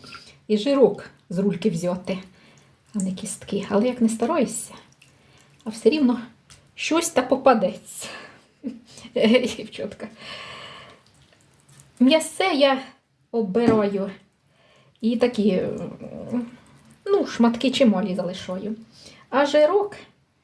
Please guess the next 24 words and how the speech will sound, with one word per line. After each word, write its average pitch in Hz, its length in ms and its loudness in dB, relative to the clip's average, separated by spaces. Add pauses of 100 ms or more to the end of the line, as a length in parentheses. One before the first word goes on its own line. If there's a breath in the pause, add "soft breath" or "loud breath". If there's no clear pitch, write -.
(200)
це 214 120 -6
ще, 220 260 -4 (540)
це 294 120 6
теж 294 180 4
не 214 80 6
пропаде. 185 460 -4 (1000 soft breath)
Сядемо 220 520 2 (680)
з 202 120 -4
Віталієм, 208 600 2 (320)
з 202 80 -4
Віталієм 226 500 4
та 214 280 -4 (500 loud breath)
над 208 160 -4
кісточками 190 640 0
ще 185 140 -2
попрацюємо. 190 720 -6 (2000 loud breath)
Так, 208 180 -2
про 247 140 2
що 285 140 0
я 247 100 6
там 208 180 0
казала? 190 460 -4 (1160 loud breath)
Бо 214 140 -2
поки, 202 280 -4